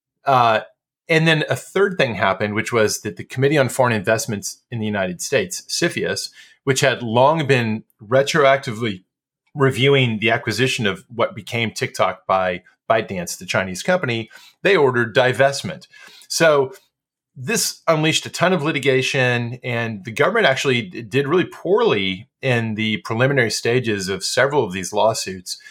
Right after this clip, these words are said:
Uh, statutory problems in light of the fact that aipa has a statutory exception for informational materials, and lawyers, uh, for the companies were able to argue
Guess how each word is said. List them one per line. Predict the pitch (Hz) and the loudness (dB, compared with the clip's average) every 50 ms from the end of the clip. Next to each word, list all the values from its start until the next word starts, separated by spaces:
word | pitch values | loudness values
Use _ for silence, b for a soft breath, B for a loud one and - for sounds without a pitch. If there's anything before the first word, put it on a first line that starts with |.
| B B B B B | B B B B B
Uh, | - 113 110 110 | -6 -6 -6 -4
statutory | - - - - 127 127 127 - - 127 - 143 139 131 | -6 -6 -2 0 0 0 2 -2 -4 -2 2 2 2 2
problems | 131 - 131 123 123 123 120 120 120 113 98 | 2 2 2 2 2 0 -2 -4 -6 -4 -6
in | 107 101 | -4 -2
light | 101 104 110 110 | 0 0 0 0
of | 104 | -2
the | 107 101 | -4 -2
fact | - 113 110 110 - - | 0 0 0 2 0 -2
that | 107 - - | -4 -4 -4
aipa | - 98 104 107 117 127 - 135 123 123 127 - _ _ _ _ _ _ _ | -8 -8 -8 -8 -8 -2 0 0 0 0 -4 -8 _ _ _ _ _ _ _
has | - 131 120 110 - | 0 0 0 0 0
a | 98 92 | -2 -2
statutory | - - - 117 117 135 127 - 131 - 143 131 110 | -2 -2 0 2 2 2 2 0 0 2 2 2 2
exception | 101 - - - - 117 113 - - - 127 110 | 0 -2 -2 -2 0 0 0 0 0 -2 -2 -4
for | - - 107 101 95 92 90 b b b b b b - | -4 -2 0 0 0 0 -2 b b b b b b -2
informational | 131 123 - - 113 107 113 117 - - 123 104 | -2 -2 -2 -2 0 0 2 0 0 -2 -2 -2
materials, | 98 95 90 - - 113 131 147 160 165 165 156 131 123 | -4 -4 -4 -2 0 0 0 0 -2 -4 -6 -8 -8 -6
and | 104 104 98 | -6 -4 0
lawyers, | 101 101 107 113 117 120 120 117 - - B B B B B B B | 2 4 4 4 2 2 0 0 -2 -6 B B B B B B B
uh, | - 113 107 | 0 0 0
for | - - 104 | 0 -2 -6
the | 90 98 | -6 -4
companies | - - 117 107 127 120 101 92 | -2 -2 -2 0 -2 -2 -2 0
were | 110 110 | 2 2
able | 110 104 110 | 2 2 2
to | 104 104 104 | 2 2 2
argue | 113 110 107 117 113 104 107 107 107 104 104 | 2 2 2 2 0 -2 -2 -2 0 -2 -2